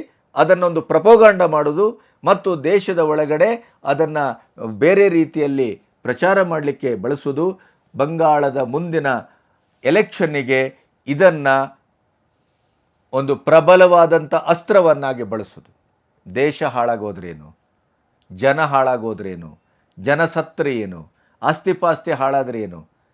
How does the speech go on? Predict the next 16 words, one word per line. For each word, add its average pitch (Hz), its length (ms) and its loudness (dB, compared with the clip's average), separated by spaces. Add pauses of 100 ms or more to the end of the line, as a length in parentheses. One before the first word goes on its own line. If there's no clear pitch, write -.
(480)
ಇಡೀ 160 220 0 (140)
ದೇಶದ 165 400 -2
ಪ್ರಭುತ್ವವೇ 160 680 -2
ಮಣ್ಣು 147 300 -6
ಮುಕ್ಕಿದ್ರೆ 156 400 -8
ಅವ್ರಿಗೇನು? 143 500 -6 (800)
ಅವ್ರಿಗೆ 165 320 -4
ಅಧಿಕಾರ 156 440 -8
ಬೇಕು 98 280 -16 (2000)
ಅಷ್ಟೇ. 143 320 -8 (920)
ಬಂಗಾಳದ 151 600 2 (120)
ಮಹಾನಾಯಕಿಗೆಯ 127 920 -4
ಉದ್ದೇಶವೇ 131 800 2 (500)
ಅಧಿಕಾರದ 147 800 2 (160)
ದಾಹ. 135 340 2 (1600)
ಇಡೀ 151 220 4